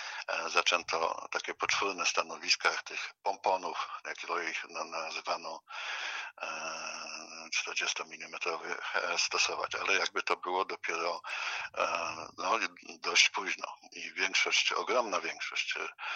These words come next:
niszczycieli brytyjskich przyst-, przystąpiła do wojny ze słabym uzbrojeniem przeciwlotniczym. Natomiast, e, my tak bardzo często narzekamy, że Polak to nie potrafi przewidywać, robi coś tam źle albo coś tam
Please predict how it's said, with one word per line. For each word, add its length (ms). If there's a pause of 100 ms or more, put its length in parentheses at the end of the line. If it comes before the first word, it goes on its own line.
(180)
niszczycieli 500
brytyjskich 540
przyst-, 380
przystąpiła 600
do 140
wojny 320
ze 100
słabym 380
uzbrojeniem 600
przeciwlotniczym. 800 (560)
Natomiast, 580 (100)
e, 340 (120)
my 240
tak 180
bardzo 280
często 340
narzekamy, 640
że 120
Polak 280
to 100
nie 120
potrafi 400
przewidywać, 800
robi 240
coś 200
tam 200
źle 380
albo 220
coś 220
tam 160